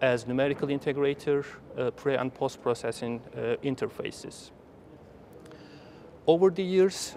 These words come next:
uh, we broadened the fields of application of Virtual Engine, so it is not limited to internal combustion engines only. Now we are,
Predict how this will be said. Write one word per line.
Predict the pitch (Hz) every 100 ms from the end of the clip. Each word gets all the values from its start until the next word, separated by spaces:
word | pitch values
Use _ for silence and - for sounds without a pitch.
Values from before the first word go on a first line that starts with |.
| -
uh, | 143 147 120
we | 165
broadened | 139 151 160 156 151 139 -
the | 143 143 143
fields | - 170 -
of | 131
application | 139 139 131 - 131 - 117 113
of | 120 -
Virtual | 123 117 - 110
Engine, | 110 127 151 170 - - -
so | - 139 117
it | 127
is | 123
not | 123 147 147 -
limited | 131 127 127 120 -
to | - 120 113 - - - - - -
internal | 135 139 123
combustion | 117 117 120 127 - 113
engines | 147 151 113 -
only. | 107 104 110 123 - - - -
Now | 123 131 131
we | 117 123
are, | 123 120